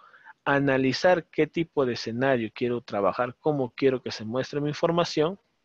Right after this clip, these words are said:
escoger el elemento que más me agrade. Si deseo utilizar alguna de las escenas o crearlo desde cero. Por ejemplo, yo uso esta escena y escojo una de las pro, por ejemplo. A ver, el de acá.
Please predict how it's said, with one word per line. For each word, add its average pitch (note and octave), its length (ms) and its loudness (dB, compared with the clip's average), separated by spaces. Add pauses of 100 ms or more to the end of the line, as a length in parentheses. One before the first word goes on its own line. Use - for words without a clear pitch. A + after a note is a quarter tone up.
(880)
escoger C#3 560 2
el D3+ 160 6
elemento C3 520 0
que G#2+ 140 -8
más C3+ 320 -2
me D3+ 140 0
agrade. D3 500 4 (840)
Si - 200 0
deseo C3 580 6
utilizar C3+ 720 0
alguna C#3 360 4
de C3 60 4
las C#3 220 -2
escenas D#3 440 0
o C3 120 -4
crearlo F#2+ 400 0
desde G#2 200 -10
cero. C3 400 -2 (140)
Por - 100 -16
ejemplo, A#2 360 -16
yo A#2+ 140 -6
uso C3+ 200 -6
esta C3+ 220 -4
escena C#3+ 520 0 (720)
y F3+ 520 0
escojo C#3+ 420 -4
una C3 240 -2
de A2+ 80 -6
las G#2 220 -8
pro, G2+ 260 -10
por - 180 -14
ejemplo. F2+ 400 -16 (600)
A A#2 100 -12
ver, A#2 420 -10
el A2 140 -10
de G#2+ 80 -2
acá. F#2 260 -10